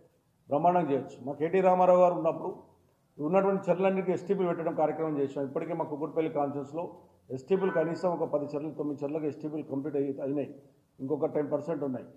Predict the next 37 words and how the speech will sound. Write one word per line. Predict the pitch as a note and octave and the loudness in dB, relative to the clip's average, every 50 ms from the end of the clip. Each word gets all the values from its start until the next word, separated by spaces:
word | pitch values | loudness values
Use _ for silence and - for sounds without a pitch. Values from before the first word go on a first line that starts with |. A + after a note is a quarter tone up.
| - _ _ _ _ | -20 _ _ _ _
ఆ | - C3+ | 0 0
ఎస్టీపీలు | C#3 D3+ D3 D3 - - G#3+ G3 G3+ G3 F#3+ | 2 2 0 -2 0 0 0 4 4 4 4
ఎందుకు | F#3 F#3+ F#3 | 4 4 4
పెట్టామంటే | F#3+ F3+ F#3 F#3 F3 F3 E3+ D#3+ F3 G3 G#3+ G3+ D#3+ | 4 4 6 4 4 4 2 2 2 2 0 0 -2
చెర్లలో | - - D3+ D#3+ F3+ F3 F3+ F3 | -2 -4 0 2 4 4 4 4
నీళ్ళు | D#3 D#3 E3 E3 D#3+ E3 D#3 D3+ D3+ | 2 0 -2 -2 0 2 2 2 2
పోకుండా | D3 D3+ D#3 C#3 D#3 D3 D3+ E3+ F3+ - - - - - - _ _ - | 2 0 -2 -2 -2 0 0 0 0 -2 -10 -16 -18 -20 -20 _ _ -6
ఉన్నటువంటి | C#3+ D#3+ F3 E3+ F#3 F3+ F3 E3+ | -2 -2 0 0 0 -2 -2 -2
డ్రైనేజీని | C#3+ D3 D#3 E3 F3 F#3 F3+ F#3 F3+ F3+ E3+ D#3 C#3+ - - - - - _ _ - | 0 2 2 2 2 2 2 2 0 0 -2 -2 -4 -8 -14 -20 -20 -20 _ _ -10
ఎస్టీపీ | C3 C3+ - - F3+ F3 | -10 -8 -4 -4 -2 2
ద్వారా | E3 E3 E3+ E3 E3 D#3+ D3+ C#3 C3+ - - - - | 6 10 10 10 10 8 6 4 2 -2 -8 -12 -10
ఫిల్టర్ | - B2+ C#3 C3+ F3 E3+ D#3+ | -8 -6 -2 0 0 0 2
చేసి | D#3+ D#3 C3 E3+ E3+ | 0 -2 -2 -4 -4
మళ్ళా | D3 D3 D#3 E3 | -2 0 0 0
చెర్ల | C#3 - C#3+ C#3+ D#3 E3+ | 0 0 -2 0 2 4
వదిలి | E3 D#3 D3+ D#3+ E3+ E3+ - - - - _ - | 4 4 2 -2 -6 -8 -10 -14 -20 -18 _ 0
దాని | C3 C#3+ C#3+ C3+ | 0 0 0 0
ఫిల్టర్ | C#3+ C#3+ D#3+ E3+ D#3+ | -4 -2 -2 -2 2
ద్వారా | D#3+ E3 E3 D#3+ | 2 2 4 4
చేసినట్టుగా | D#3 D3+ D#3 - D3+ C3 D#3 D3 | 0 0 -2 -4 -6 -4 -4 -4
చె-, | C#3 - - C3+ B2 - B2 | -4 -4 -6 -8 -8 -8 -4
గొలుసు | A#2+ C#3+ D3 C3+ - | -4 -4 -4 -4 -4
చె-, | E3+ E3 E3 D3+ - - | -4 -2 -2 -2 -6 -8
గొలుసు | - C3 D3 C#3+ C#3 | -6 -6 -6 -6 -4
చెట్లు | - D#3+ E3 D#3+ | -6 -6 -2 0
ఏ | D#3 D3+ | 0 0
రకంగా | D3+ C#3+ D3+ D3 C#3+ | 0 0 -2 -2 0
చేశామో | D3 C#3 B2+ C#3+ C#3+ D3+ F#3+ G#3 - - - - - - - - | -2 -2 -2 -2 -4 -4 -4 -6 -8 -14 -20 -20 -20 -20 -14 -6
ఈరోజు | B2 C#3+ D#3 E3+ E3 E3+ | -4 0 0 2 2 2
ఆ | D3+ | 0
కుకుట్పల్లి | B2+ C#3 C#3 D#3+ D#3 C#3+ E3+ D#3 C3 | 0 -2 -6 -6 -4 -4 -4 -2 0
కాన్ఫరెన్స్‌లో | D3 D3 C#3+ C3+ D3 C#3+ C3 D3 C#3+ | 0 -2 0 -2 -4 -6 -4 -4 -4
ఎస్టీపీలు | C#3 - - E3 D#3 E3 - | -4 -4 -6 -10 -8 -6 -4
కూడా | D#3+ D3+ C#3 | 0 0 0
అన్ని | C3+ C#3 | 0 0
బ్రహ్మాండం | B2 B2+ B2 B2+ C3+ C3+ B2+ A#2 | -2 -2 -2 -2 -2 -4 -4 -6
చేశాం. | G#2+ G2 G2 - - C2+ | -8 -12 -12 -12 -16 -18